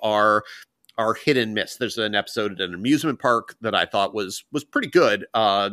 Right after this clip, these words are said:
not as good as the somewhat similar Bupkis episode, Amusement Park. There's, uh, an episode at a family reunion that is only nineteen minutes, and, uh,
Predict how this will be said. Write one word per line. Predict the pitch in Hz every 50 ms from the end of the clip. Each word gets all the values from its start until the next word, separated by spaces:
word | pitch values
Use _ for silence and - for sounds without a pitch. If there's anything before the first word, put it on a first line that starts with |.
| 107 -
not | - 131 131 135 131 127
as | 123 117
good | - - 120 113 110
as | 101 - -
the | 113 104
somewhat | - - 131 117 107 98 -
similar | - - 104 101 98 92 85
Bupkis | - 98 104 - - 95 - -
episode, | 82 82 - - - 87 87 82
Amusement | 85 87 90 85 - 95 87 -
Park. | - 95 87 87 - _ -
There's, | 104 95 95 95 92 -
uh, | 92 92 95 95 92 - - - - - - - _ _ _ _ _ -
an | 113 110
episode | 110 113 - - 156 143 131
at | 113
a | 110
family | - - 127 117 120 131 123 120
reunion | 113 110 110 104 104 110 113 110 110 107 110 110 107 - _ -
that | 104 98 110 107 - _ _ _ _ -
is | - 110 - - - -
only | 135 156 175 175 160
nineteen | 139 123 117 123 120 - - 127 110 98 90
minutes, | 95 95 104 107 104 - - - - -
and, | 104 101 95 98 98 98 98 90 - _ _ _ _ _ _ _ -
uh, | 87 87